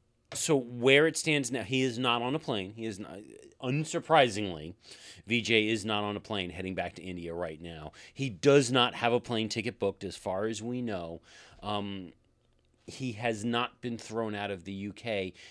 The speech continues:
Now it gets referred to the U K Home Secretary for a final decision as to what will happen.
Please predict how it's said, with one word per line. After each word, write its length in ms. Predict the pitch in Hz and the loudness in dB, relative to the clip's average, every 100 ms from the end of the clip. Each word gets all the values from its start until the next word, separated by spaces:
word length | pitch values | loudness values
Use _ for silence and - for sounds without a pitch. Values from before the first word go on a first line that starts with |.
| - - | -20 -12
Now 520 | 107 110 127 165 185 | -8 -4 -2 -2 -4
it 160 | 139 127 | -6 -4
gets 260 | 135 - | -6 -6
referred 560 | 127 113 - 120 117 110 | -6 -8 -6 -4 -4 -4
to 120 | - | -12
the 100 | 101 | -10
U 240 | 104 104 117 | -8 -6 -8
K 280 | - 120 101 | -6 -6 -6
Home 420 | - - 127 120 | -8 -6 -4 -4
Secretary 720 | 110 - 113 107 - 92 90 | -6 -6 -8 -10 -8 -6 -6
for 220 | 87 - | -8 -12
a 100 | 73 | -14
final 440 | 92 - 92 95 90 | -14 -12 -12 -10 -12
decision 520 | 87 - 92 85 82 | -12 -10 -10 -10 -14
as 160 | 76 - | -16 -16
to 140 | 90 | -16
what 260 | 80 78 - - | -12 -14 -14 -20
will 80 | 82 | -20
happen. 360 | - 78 - | -20 -20 -20